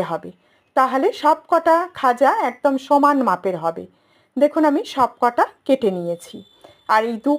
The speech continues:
কাপ ময়দা থেকে অনেকগুলোই খাজা তৈরি হয়, আর খাজাগুলো ঠিক এই রকম লেয়ার হবে, একদম ভর্তি লেয়ার। এখন আমি একটা করে খাজা এইভাবে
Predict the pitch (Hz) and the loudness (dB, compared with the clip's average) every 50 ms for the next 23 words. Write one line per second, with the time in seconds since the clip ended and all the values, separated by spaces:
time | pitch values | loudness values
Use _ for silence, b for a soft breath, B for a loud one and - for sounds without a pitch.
0 | 294 - - 320 339 339 - _ - 247 226 226 226 220 214 247 262 269 - 254 | 0 2 2 2 2 0 -6 _ -2 0 2 2 2 2 0 0 0 0 -2 -4
1 | 240 - 320 466 - - - - 233 254 269 302 302 - - 285 254 247 392 403 | -4 -4 -4 -6 -8 -8 -4 -2 0 0 0 -2 -6 -4 -4 0 2 2 2 2
2 | - - 262 247 214 220 214 202 - 208 196 185 180 185 170 175 180 175 180 - | 0 -2 -2 0 0 0 0 -2 0 0 -2 -2 -2 -6 -8 -8 -10 -10 -10 -12
3 | _ _ _ _ _ _ _ _ - 214 208 208 - - 254 247 240 294 302 285 | _ _ _ _ _ _ _ _ -4 -4 -4 -2 -2 0 0 2 2 2 2 2
4 | 294 311 302 440 523 - - 330 349 359 - _ - 277 285 294 320 339 - - | 0 0 0 0 -2 -2 -2 -4 -4 -4 -4 _ -2 0 0 2 2 2 2 2
5 | - 226 - - - 254 220 202 180 185 185 170 170 175 175 180 185 - _ _ | 0 -2 -2 0 0 2 2 4 2 2 0 -2 -4 -4 -4 -6 -10 -14 _ _
6 | _ _ _ _ _ _ _ _ _ _ _ _ _ _ _ _ _ _ _ _ | _ _ _ _ _ _ _ _ _ _ _ _ _ _ _ _ _ _ _ _
7 | _ _ _ _ _ _ _ _ _ - 262 277 285 285 _ - 339 320 302 285 | _ _ _ _ _ _ _ _ _ -4 -2 -2 -2 -2 _ -2 0 0 0 0
8 | 262 226 254 285 294 294 _ - 320 302 285 269 262 254 247 277 - 605 - _ | 0 2 2 2 0 0 _ -4 -2 0 4 4 4 6 4 4 0 -2 -4 _
9 | _ _ _ _ _ _ _ _ _ _ _ _ _ _ _ _ _ _ _ _ | _ _ _ _ _ _ _ _ _ _ _ _ _ _ _ _ _ _ _ _
10 | _ _ _ _ _ _ _ _ _ _ _ _ _ _ _ _ _ - 254 269 | _ _ _ _ _ _ _ _ _ _ _ _ _ _ _ _ _ -4 -4 -4
11 | - - - 392 392 359 330 302 302 392 440 - - - 247 254 - _ - 339 | -4 -4 -4 -2 0 0 2 2 0 0 -2 -6 -6 -6 -6 -6 -6 _ -4 -2
12 | 320 - 339 330 320 320 - - 277 262 262 302 320 427 440 - 220 247 254 254 | -2 -2 -2 -2 -2 -4 -2 -2 -2 0 2 2 0 0 0 -2 -4 -6 -4 -2
13 | 247 247 247 285 | -2 -2 0 0